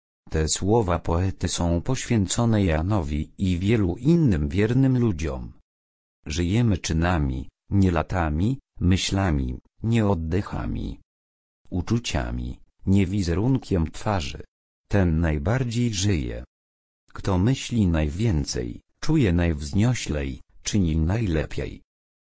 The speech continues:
Tego życie jest długie, któremu odpowiada wspaniały kres życia.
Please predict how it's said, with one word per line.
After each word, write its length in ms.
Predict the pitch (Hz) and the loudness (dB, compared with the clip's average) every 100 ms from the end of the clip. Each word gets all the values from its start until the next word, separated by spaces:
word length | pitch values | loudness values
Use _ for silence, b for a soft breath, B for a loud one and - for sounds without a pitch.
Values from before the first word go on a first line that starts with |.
| _ | _
Tego 300 | - 76 73 | -4 0 0
życie 440 | 67 101 117 - 120 | 2 0 -2 -2 0
jest 300 | 107 - 92 | 0 0 -4
długie, 640 | 90 76 65 67 73 71 - _ - | -2 -2 -4 -4 -4 -4 -6 _ -12
któremu 560 | - 95 92 85 82 | 0 2 2 2 -2
odpowiada 760 | - 101 - 87 90 107 95 78 | -4 -4 -2 0 0 0 0 0
wspaniały 800 | - - - 87 92 117 104 101 | 0 0 2 2 2 2 0 0
kres 340 | 90 87 76 | 0 0 0
życia. 580 | 78 - - - - | -2 -6 -8 -10 -10